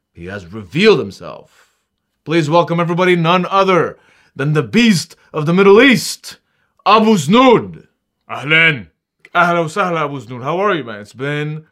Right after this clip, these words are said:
Speaker 1: long overdue.
Speaker 2: Very excited to be here. Honored to be with you.
Speaker 1: Why, thank you. Appreciate it. I always love the loud energy.
Speaker 2: Hey, hey.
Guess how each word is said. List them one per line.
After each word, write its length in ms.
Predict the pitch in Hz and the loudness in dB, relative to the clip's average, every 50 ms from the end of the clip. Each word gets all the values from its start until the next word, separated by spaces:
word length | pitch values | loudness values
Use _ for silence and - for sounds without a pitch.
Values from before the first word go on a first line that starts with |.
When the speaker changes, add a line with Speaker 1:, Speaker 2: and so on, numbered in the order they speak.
| _ _ | _ _
Speaker 1:
long 420 | 92 95 120 131 147 151 151 147 | -16 -10 -6 -4 -4 -4 -4 -6
overdue. 640 | 139 131 120 117 117 101 104 113 110 104 92 80 73 _ _ _ | -8 -10 -12 -12 -14 -14 -14 -14 -14 -14 -16 -18 -20 _ _ _
Speaker 2:
Very 340 | 85 107 135 160 170 170 165 | -12 -8 -6 -4 -4 -4 -6
excited 540 | - - - - 165 175 170 165 151 117 | -8 -10 -10 -8 -6 -6 -6 -8 -12 -14
to 100 | 160 160 | -14 -12
be 120 | 156 165 175 | -10 -8 -6
here. 340 | 170 175 175 175 170 170 - | -4 -4 -4 -4 -6 -8 -6
Honored 480 | 185 180 - - 170 180 214 202 180 - | 0 2 2 2 2 2 0 -2 -4 -8
to 100 | 165 160 | -10 -8
be 140 | 156 175 170 | -6 -6 -6
with 200 | 170 165 156 151 | -6 -6 -8 -8
you. 420 | 156 156 147 135 117 98 87 82 _ _ _ _ _ _ | -8 -6 -8 -8 -10 -12 -16 _ _ _ _ _ _ _
Speaker 1:
Why, 100 | - 147 | -18 -18
thank 400 | 139 - - 196 190 170 156 - | -16 -12 -12 -10 -10 -10 -12 -14
you. 160 | 80 80 78 - _ _ _ _ | -18 -20 -20 -20 _ _ _ _
Appreciate 460 | _ - 165 156 - - 90 85 _ | _ -16 -14 -14 -14 -16 -20 -20 _
it. 180 | _ _ _ _ _ _ - | _ _ _ _ _ _ -16
I 60 | - | -12
always 280 | 98 107 117 117 113 90 | -8 -4 -4 -4 -4 -4
love 200 | 117 117 113 101 | -6 -6 -6 -6
the 60 | 113 | -6
loud 260 | 113 107 104 104 104 | -6 -4 -4 -4 -6
energy. 500 | 104 101 95 87 80 85 85 - _ _ _ _ _ _ _ _ _ - | -6 -8 -12 -14 -18 -20 -20 -20 _ _ _ _ _ _ _ _ _ -12
Speaker 2:
Hey, 280 | 110 123 131 131 120 123 | -8 -6 -6 -6 -6 -6
hey. 240 | 120 117 107 95 | -8 -10 -12 -12